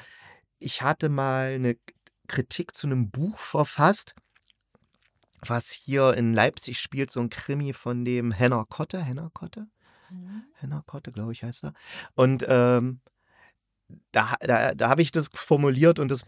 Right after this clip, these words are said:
Speaker 1: möchte ich hier auch formulieren. Wenn's zu realistisch und zu authentisch wirkt, dann ist es einfach langweilig.
Speaker 2: Mhm.
Speaker 1: Weil das haben wir auch jeden Tag s-, selber. So ist jedenfalls
Speaker 2: Mhm.
Speaker 1: meine Einstellung.
Speaker 2: Mhm.
Speaker 1: Und das hat mir, ja, es, man weiß eigentlich nicht, warum das jetzt erzählt wird.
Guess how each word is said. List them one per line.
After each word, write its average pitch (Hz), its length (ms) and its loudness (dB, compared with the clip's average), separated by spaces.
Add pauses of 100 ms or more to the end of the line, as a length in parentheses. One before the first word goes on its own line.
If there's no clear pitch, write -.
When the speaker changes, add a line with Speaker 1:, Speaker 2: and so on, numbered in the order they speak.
(140)
Speaker 1:
möchte 139 300 0
ich 123 80 -6
hier 127 260 2
auch 131 140 4
formulieren. 127 560 0
Wenn's 120 340 4
zu 226 380 -2
realistisch 131 720 4
und 113 140 0
zu - 340 2
authentisch 135 800 2
wirkt, 117 420 0
dann 120 180 0
ist 120 160 -6
es 143 100 -10
einfach 110 280 -8
langweilig. 180 760 2
Speaker 2:
Mhm. 165 60 -4 (180)
Speaker 1:
Weil 117 300 8
das - 200 -4
haben 110 160 -2
wir 135 80 2
auch - 140 -4
jeden 123 220 -4
Tag 131 240 -4
s-, - 380 -14 (200)
selber. 127 500 4
So 117 140 -4
ist - 140 -2
jedenfalls 117 340 2
Speaker 2:
Mhm. - 40 0
Speaker 1:
meine 110 240 4
Einstellung. 208 580 -2
Speaker 2:
Mhm. 190 60 -6 (440)
Speaker 1:
Und 117 340 -2 (180)
das - 400 -14
hat 120 160 -12
mir, 147 380 -6 (120)
ja, 147 300 -8
es, - 260 -18 (1200)
man 113 200 -4
weiß 107 200 -2
eigentlich 143 280 -6
nicht, 143 180 -2
warum 123 240 -2
das 127 160 -2
jetzt - 260 -6
erzählt - 440 -2
wird. 95 280 -2